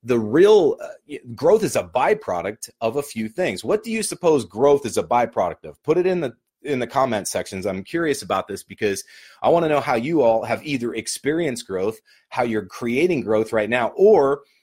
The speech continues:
at the very least, your perception of how growth happens. Growth is simply a byproduct of doing certain things. What are those things that you must do in order to, or might do,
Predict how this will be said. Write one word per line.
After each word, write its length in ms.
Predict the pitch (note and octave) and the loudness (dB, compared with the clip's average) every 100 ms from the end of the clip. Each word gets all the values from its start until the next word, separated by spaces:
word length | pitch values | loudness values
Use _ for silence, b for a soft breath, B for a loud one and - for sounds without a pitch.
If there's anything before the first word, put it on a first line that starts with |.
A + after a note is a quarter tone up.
| _ - | _ -4
at 160 | C3 | -2
the 80 | B2+ | -2
very 420 | G#2 A#2 E3 E3 | -4 0 2 2
least, 340 | A#2+ A#2 A#2 - | 0 -2 -2 -4
your 100 | A2 | -6
perception 720 | G2+ - C#3 B2+ - F#2+ F#2 | -6 -4 -2 -2 -4 -12 -12
of 140 | F#2+ - | -14 -8
how 200 | G#2+ G2+ | -6 -6
growth 420 | F2 G2+ A2 G#2 | -6 -2 -2 -4
happens. 720 | - A2 G#2 - - - - - | -6 -4 -4 -6 -18 -20 -20 0
Growth 280 | C3+ B3+ A#3+ | 4 4 2
is 140 | F3 | -2
simply 400 | - F3+ F3 A#2 | 0 0 2 0
a 60 | F2+ | 2
byproduct 640 | A#2 C3 - F#2 E2 - | 0 0 -2 -6 -6 -10
of 100 | D#2 | -8
doing 240 | A#2+ A2 | -4 -4
certain 340 | F#2+ A#2 - F2+ | -4 -8 -8 -12
things. 340 | A2 F#2 D#2 G2 | -8 -8 -10 -6
What 200 | C#3 A3+ | 0 2
are 100 | F3+ | 2
those 240 | C3 - | 2 -2
things 680 | - D3+ B2+ F#2+ E2+ F#2 - b b b b | -8 -4 -4 -4 -6 -10 -12 b b b b
that 180 | G#2 - | -8 -4
you 80 | G#2+ | -2
must 320 | A#2+ A2+ F#2 | -2 -2 -4
do 260 | G#2+ F#2 | -2 0
in 80 | F2 | -2
order 340 | F#2 A2+ G2 F2+ | -2 0 0 -2
to, 280 | - F2+ - | -4 -6 0
or 160 | D#3+ | 0
might 260 | D3 E3 E3 | 2 0 -2
do, 280 | E2+ F2 | -6 -6